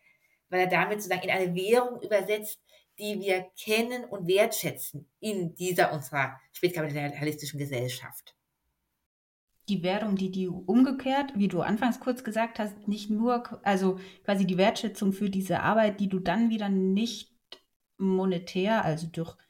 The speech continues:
Speaker 2: Geld aufwerten willst. So habe ich's verstanden, oder? Dass man dem Kapitalismus quasi selber ein, ein Schnippchen schlägt. Was wären denn Möglichkeiten, Care-Arbeit anders aufzuwerten?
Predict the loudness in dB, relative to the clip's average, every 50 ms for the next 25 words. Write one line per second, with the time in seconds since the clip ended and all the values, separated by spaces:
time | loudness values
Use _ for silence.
0 | _ _ _ _ _ _ -4 0 2 2 2 2 0 -4 -8 -14 _ _ _ _
1 | -20 _ _ -4 -2 -2 -2 -2 -4 -6 -4 -2 0 0 0 0 0 2 2 2
2 | 0 -2 -6 -8 -4 -2 0 0 0 -2 -2 -6 -10 -14 -16 -20 _ -20 -14 -6
3 | -2 -2 0 0 -2 -4 -2 -2 -4 -2 0 0 0 0 0 0 -2 0 2 2
4 | 2 2 2 0 0 0 2 2 2 2 0 0 0 0 0 0 0 2 2 4
5 | 4 2 2 0 -2 -2 0 4 4 4 6 6 6 4 4 2 0 -8 -16 -16
6 | -6 -2 0 2 2 4 4 4 4 2 2 0 -2 -4 -6 -10 -16 _ _ _
7 | _ -6 -6 -4 -2 0 2 2 2 0 -2 -4 -2 -2 -2 -2 -2 -2 0 2
8 | 2 2 2 -2 -4 -4 -4 -4 -4 -2 -2 0 2 2 2 2 2 2 0 -2
9 | -2 -6 -8 -8 -8 -8 -8 -8 -6 -8 -8 -6 -6 -6 -4 -4 -4 -4 -4 -6
10 | -8 -10 -12 -8 -6 -4 -2 -2 -2 -2 -4 -8 -10 -10 -10 -10 -10 -8 -8 -8
11 | -8 -8 -10 -10 -10 -10 -10 -10